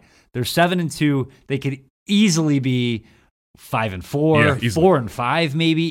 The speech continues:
Speaker 1: even. Uh, but instead here, the schedule's about to break. Who knows? Maybe they're gonna be thirteen and three here,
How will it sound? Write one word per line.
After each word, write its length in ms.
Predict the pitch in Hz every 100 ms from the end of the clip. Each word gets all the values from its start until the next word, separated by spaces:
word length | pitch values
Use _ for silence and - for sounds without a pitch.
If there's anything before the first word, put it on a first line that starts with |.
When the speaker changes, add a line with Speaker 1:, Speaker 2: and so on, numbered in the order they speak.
| 160
Speaker 1:
even. 300 | 156 165 147 - - -
Uh, 200 | - 120
but 140 | 110
instead 320 | 120 113 170 156
here, 140 | 151
the 80 | 123
schedule's 420 | - 160 143 139
about 200 | 123 117
to 60 | 107
break. 420 | 95 139 151 - _ _ -
Who 120 | 180
knows? 300 | 180 135 104
Maybe 260 | 127 143
they're 160 | 139 139
gonna 140 | 139
be 220 | 131 131 127
thirteen 540 | - 139 - - 151
and 140 | 139
three 380 | - 143 185 147
here, 400 | 101 120 113 117